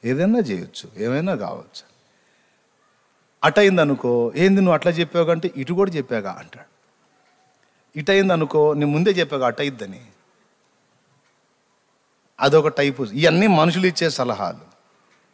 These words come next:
తీసి అవతల పడే మనుష్య సలహాలు. త-, సెకండ్ హాఫ్. ఫస్ట్ సలహా కొరకు, "దీనిని గూర్చి నేనేమి చేయుదునని దావీదు యెహోవా యొద్ద విచారణ చేయగా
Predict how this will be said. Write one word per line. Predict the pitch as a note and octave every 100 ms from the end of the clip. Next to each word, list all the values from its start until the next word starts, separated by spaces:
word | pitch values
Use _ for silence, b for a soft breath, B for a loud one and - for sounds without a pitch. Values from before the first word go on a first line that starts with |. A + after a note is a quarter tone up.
| _ _ _ _
తీసి | B2+ D#3+ D3
అవతల | C3+ C3+ C3
పడే | A#2 G#2
మనుష్య | G2 G#2 A2 - G#2+
సలహాలు. | - F#2+ - F2+ -
త-, | A2+
సెకండ్ | - E3+ D#3 G#2+
హాఫ్. | - - - _ _ _ _ _ _ _ _ _ _ _ _ _
ఫస్ట్ | B2+ A2+ - C3+
సలహా | G#2+ A2+ A#2 A#2+ A#2+
కొరకు, | - G#2+ G#2+ F#2+ F#2+ b b b -
"దీనిని | - D3 D3+ C#3+
గూర్చి | B2 C3 -
నేనేమి | A#2 A2+ B2 D3 E3 E3 -
చేయుదునని | C#3 C3 B2 A#2+ A#2 A2
దావీదు | G2+ A#2 B2+ C3 B2 A#2+ A2+ B B A#2
యెహోవా | A2+ C3+ C#3+ C#3
యొద్ద | C3 A#2+
విచారణ | B2 C#3 D#3+ A#3 C4+ C4+ C4+ B3
చేయగా | B3+ A3 D#3+ G#2 D#2 -